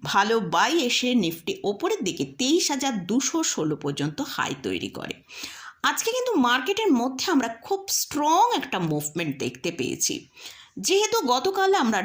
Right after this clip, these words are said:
ডাউন জোন, সেখানে একটা ভালো র্যালি এসেছিল প্রায় তিনশো তিরাশি পয়েন্ট এবং ন্যাসড্যাক দুশো ছেচল্লিশ পয়েন্ট র্যালি দেখিয়েছিল। এছাড়াও এফআইএসরা খুব স্ট্রং বাই করছে বলেই কিন্তু আমরা মার্কেটের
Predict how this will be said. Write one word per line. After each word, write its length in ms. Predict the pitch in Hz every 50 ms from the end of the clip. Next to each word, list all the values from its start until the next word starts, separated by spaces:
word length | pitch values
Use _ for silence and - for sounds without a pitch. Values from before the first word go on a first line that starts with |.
| 165 147 151
ডাউন 240 | 160 185 233 285 302 277 262
জোন, 240 | 294 294 311 311 320 339 330 - - _ _ _ _ _ -
সেখানে 380 | - - - - 214 208 226 247 269 262 262 -
একটা 180 | - - 135 139 151 -
ভালো 180 | - 160 175 165 160
র্যালি 200 | 160 - 160 220 262 269
এসেছিল 280 | - - - 277 254 269 269 - -
প্রায় 220 | 147 143 131 139 - - - - - _ - -
তিনশো 300 | 262 311 349 - - 320 233
তিরাশি 360 | 190 165 165 - 262 - 330 330 339
পয়েন্ট 220 | 302 285 285 320 - 214
এবং 120 | 147 120 151 160 160
ন্যাসড্যাক 460 | 170 208 269 285 - - 320 294 311 311 - 202 -
দুশো 200 | 180 202 - 220 - -
ছেচল্লিশ 440 | - 196 190 320 320 311 294 330 330 - - -
পয়েন্ট 220 | 247 247 269 262 - - _ _ _ - - 156
র্যালি 220 | 156 131 139 147 139 143
দেখিয়েছিল। 480 | 139 139 - - - 139 - - - - - - - - - - - - - _ - -
এছাড়াও 360 | 220 - - 214 196 190 - 220 - - 226 269
এফআইএসরা 500 | 262 - 370 392 403 392 - - 381 359 359 -
খুব 100 | 277 - - -
স্ট্রং 300 | - - 202 220 240 277 392 453 359 226
বাই 140 | 190 180 202 226 - -
করছে 280 | 160 160 165 - - 269 240 196
বলেই 220 | 147 120 135 135 -
কিন্তু 240 | - 131 123 - 262 349 - - - - - - -
আমরা 160 | 226 254 285 302 247 208 214
মার্কেটের 460 | 233 294 381 - 392 392 - 370